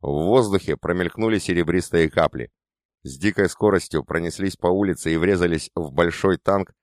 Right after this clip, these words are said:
с небывалой лёгкостью пробивая стальную броню. На корпусе появились аккуратные дырки, исходившие лёгким дымком. Машина дёрнулась и застыла. Вот чёрт! Чем это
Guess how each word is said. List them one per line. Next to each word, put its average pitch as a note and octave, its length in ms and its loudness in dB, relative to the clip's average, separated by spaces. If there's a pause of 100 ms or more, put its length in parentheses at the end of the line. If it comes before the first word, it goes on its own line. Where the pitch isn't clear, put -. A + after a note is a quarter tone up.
(140)
с - 160 -16
небывалой A2 500 6
лёгкостью F2+ 540 0
пробивая D#2 420 2
стальную D2 440 -4
броню. C#2 320 -4 (720)
На E2+ 180 0
корпусе A#2+ 500 2
появились G2+ 540 2
аккуратные F2+ 560 0
дырки, D#2+ 420 0
исходившие D#2 600 -2
лёгким D2+ 360 -2
дымком. C#2 380 -6 (640)
Машина E2 460 0
дёрнулась G2 480 2
и - 20 -2
застыла. D2 480 -2 (880)
Вот D2 460 0
чёрт! - 360 2 (540)
Чем G#2+ 360 -2
это - 180 0